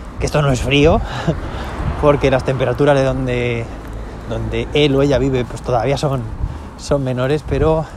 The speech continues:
yo os puedo asegurar que hace mucho frío. Hoy vamos a reflexionar sobre un tema que es la acción docente. Está claro que, bueno, pues que tenemos un papel muy importante en nuestras clases,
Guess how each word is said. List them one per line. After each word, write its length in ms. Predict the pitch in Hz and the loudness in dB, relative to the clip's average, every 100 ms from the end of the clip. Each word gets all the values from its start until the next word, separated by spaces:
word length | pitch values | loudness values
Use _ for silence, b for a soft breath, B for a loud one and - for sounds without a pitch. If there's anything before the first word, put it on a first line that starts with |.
| - | -6
yo 60 | |
os 80 | 135 | 0
puedo 140 | 143 131 | 2 2
asegurar 360 | 113 113 123 | 0 -2 -2
que 60 | 127 | -2
hace 160 | - | -4
mucho 320 | 131 135 147 139 | -2 -2 -4 -6
frío. 320 | 123 120 110 - - - B B B B B B B B B B - | -4 -4 -4 -8 -8 -8 B B B B B B B B B B 4
Hoy 120 | 202 | 6
vamos 200 | 208 190 | 6 4
a 60 | 180 | 2
reflexionar 500 | 165 165 - 165 151 | 2 0 0 0 2
sobre 220 | 156 143 | 0 0
un 120 | 131 | 0
tema 300 | 131 147 156 | -2 -2 -2
que 100 | 143 | -2
es 160 | 131 135 | -4 -2
la 340 | 131 139 147 B B B B | 0 0 -2 B B B B
acción 640 | 131 - - 160 151 120 107 B B B B - - | -10 -8 -6 -2 0 -2 -8 B B B B -16 -2
docente. 560 | 127 - 123 107 107 - B B B B B B B B | -2 0 -6 -6 -6 -6 B B B B B B B B
Está 260 | 123 - 135 | -2 0 0
claro 300 | 135 135 135 | 2 2 2
que, 480 | 123 120 110 104 95 B B B - | -2 -4 -2 -6 -8 B B B -4
bueno, 260 | 160 165 98 | -2 -2 -6
pues 140 | 120 | -12
que 240 | - 113 101 B B B B - | -8 -8 -8 B B B B -8
tenemos 300 | 127 135 135 | -4 -4 -2
un 160 | 135 123 | -4 -2
papel 380 | 120 131 123 | -2 0 -2
muy 180 | 127 139 | -2 -2
importante 420 | 135 123 143 127 | -2 -4 -4 -4
en 40 | 131 | -4
nuestras 260 | 123 117 | -4 -8
clases, 460 | - 151 160 202 | -2 -2 -2 -4